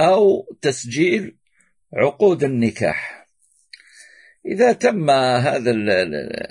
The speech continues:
هذا ال-، العقد وهذه الصيغة بشروطها الشرعية،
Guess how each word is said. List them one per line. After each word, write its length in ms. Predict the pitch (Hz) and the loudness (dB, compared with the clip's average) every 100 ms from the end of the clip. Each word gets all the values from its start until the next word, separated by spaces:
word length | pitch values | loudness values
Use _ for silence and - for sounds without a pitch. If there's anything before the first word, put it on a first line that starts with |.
| - - - | -16 -20 -16
هذا 380 | - 107 127 113 | -4 0 0 0
ال-، 240 | 107 101 - _ - _ _ - | -2 -4 -8 _ -20 _ _ -6
العقد 600 | 104 127 143 123 107 - _ _ _ _ _ _ _ _ _ _ _ _ _ | -4 -2 -2 -2 -4 -6 _ _ _ _ _ _ _ _ _ _ _ _ _
وهذه 800 | - 107 127 120 113 113 107 90 | -6 -2 0 0 2 2 2 -2
الصيغة 800 | - - 151 131 107 104 98 _ _ _ _ _ _ _ _ - | -6 -8 -4 0 2 2 0 _ _ _ _ _ _ _ _ -14
بشروطها 1040 | - 107 120 123 131 123 107 110 98 - _ _ _ 143 | -10 -2 0 2 0 0 -2 0 -2 -4 _ _ _ -4
الشرعية، 960 | 143 - 104 90 98 87 82 104 - | -2 0 2 2 -2 -2 -2 -4 -8